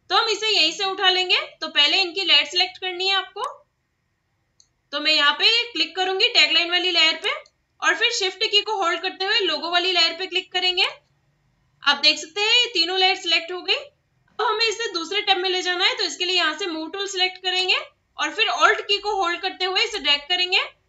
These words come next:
और फिर दूसरे टैब में hold करना है और फिर shift की को hold करते हुए इसे drop करना है।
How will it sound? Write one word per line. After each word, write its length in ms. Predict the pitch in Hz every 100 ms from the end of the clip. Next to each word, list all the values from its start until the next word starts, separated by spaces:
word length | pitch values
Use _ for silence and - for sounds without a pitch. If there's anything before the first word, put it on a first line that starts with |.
| _ _ _ _ -
और 140 | 311
फिर 180 | 320 453
दूसरे 320 | 294 330 392 415
टैब 200 | 381 370
में 100 | 403
hold 280 | 370 349 349
करना 260 | 381 370
है 100 | 494 - - _ _ _
और 160 | - 311
फिर 160 | 427 480
shift 300 | 403 415 466
की 180 | 466 427
को 160 | 440 381
hold 220 | 330 339
करते 240 | 381 381
हुए 160 | 370 403
इसे 200 | 480 427
drop 300 | 294 330 330 370
करना 200 | 359 415
है। 260 | 587 -